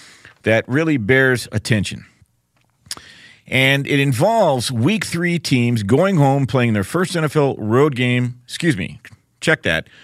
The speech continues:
Their first N F L home game of the season after playing their first two on the road. And in the last five years, that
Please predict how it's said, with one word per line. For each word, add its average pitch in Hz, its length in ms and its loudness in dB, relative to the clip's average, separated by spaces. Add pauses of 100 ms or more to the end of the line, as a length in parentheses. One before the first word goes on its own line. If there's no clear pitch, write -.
(120)
Their 113 100 -2
first 165 280 -2
N 156 120 0
F 139 120 0
L 127 240 0 (140)
home 269 340 2
game 98 460 0
of 101 120 -4
the 92 100 -2
season 90 400 -4
after 95 240 -4
playing 113 220 0
their 98 60 -2
first 123 260 -6
two 127 120 -2
on 117 120 0
the 113 80 0
road. 110 380 0 (960)
And 139 220 2
in 143 80 0
the 143 80 2
last 190 340 2
five 180 380 0
years, 101 540 0
that 143 360 -2